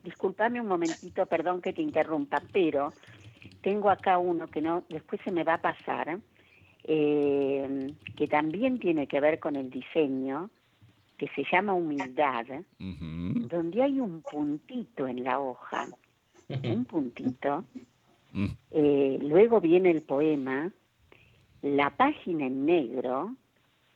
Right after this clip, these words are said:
Speaker 1: y en la página en negro dice, "Existen nadas que lo esconden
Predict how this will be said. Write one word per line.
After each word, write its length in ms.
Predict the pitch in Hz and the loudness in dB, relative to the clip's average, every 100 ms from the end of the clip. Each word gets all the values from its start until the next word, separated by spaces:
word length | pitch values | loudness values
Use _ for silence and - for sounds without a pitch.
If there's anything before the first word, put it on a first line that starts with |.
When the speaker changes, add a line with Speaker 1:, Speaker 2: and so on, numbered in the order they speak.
| - | -6
Speaker 1:
y 160 | 185 175 | 4 6
en 100 | 175 | 6
la 140 | 165 | 4
página 400 | 226 247 262 220 | 2 2 -2 -2
en 140 | 190 | -4
negro 320 | 196 202 220 180 | -4 -4 -4 -2
dice, 480 | 175 - 180 165 - _ _ - | -6 -4 -2 -2 -4 _ _ -4
"Existen 1040 | 175 165 - - 285 - - 190 165 160 190 | 0 0 0 -4 -4 -4 2 4 4 -2 2
nadas 540 | 254 156 143 147 190 - _ _ _ _ _ - | 2 2 0 0 -4 -14 _ _ _ _ _ -4
que 120 | 165 | 0
lo 100 | 156 | 2
esconden 720 | 156 - 233 262 254 190 156 | 0 0 0 2 2 0 -2